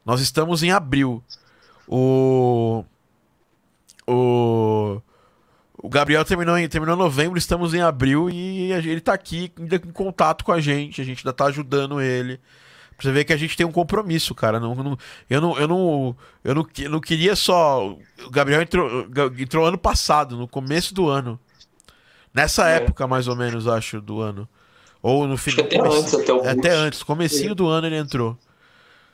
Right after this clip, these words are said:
Speaker 1: Quer dizer, ele entrou no começo do ano passado e eu ainda tô em contato com ele, ainda tô ajudando ele. Pra vocês verem que é uma parada séria, não é,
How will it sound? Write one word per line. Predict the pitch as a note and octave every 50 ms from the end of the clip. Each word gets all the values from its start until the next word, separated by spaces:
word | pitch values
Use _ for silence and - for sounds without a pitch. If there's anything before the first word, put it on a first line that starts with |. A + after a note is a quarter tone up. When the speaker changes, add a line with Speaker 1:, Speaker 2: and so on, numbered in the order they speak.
| _ _ _ _ _ -
Speaker 1:
Quer | - B2+
dizer, | B2 C3+ C#3+ - D#2
ele | C3 D#3+ F#3
entrou | F3+ D3 F#3+ F3+
no | F3+
começo | E3+ - E3+ E3 E3 G3+ A3+ A3+
do | A3
ano | G#3 G3
passado | - F#3 E3 - - E3+ D#3 E3 E3+ E3+ F3
e |
eu | E3+ F3
ainda | E3+ E3+ E3
tô | - - F3
em | F#3+ F#3+
contato | - F#3+ E3+ D#3+ F3 E3 E3 -
com | - D3 C#3 C3+
ele, | C#3+ D#3 F3+ G3 F#3+
ainda | F3+ E3+ D#3
tô | - - D#3
ajudando | D#3 D#3 D3+ C3+ C#3+ D3+ D3+ C#3+ C#3+ C3+
ele. | C3+ D3 D#3 D#3
Pra | D3
vocês | - D#3+ D#3
verem | E3+ F3+ F#3
que | - G#3+
é |
uma | G3 F#3+
parada | - F3+ F3 F3+ F3+ G3+ F3+
séria, | - - - C3+ C3 C3 B2+
não | B2+ B2+ C3 C3+
é, | C#3+ D3 D3+ D3 C#3+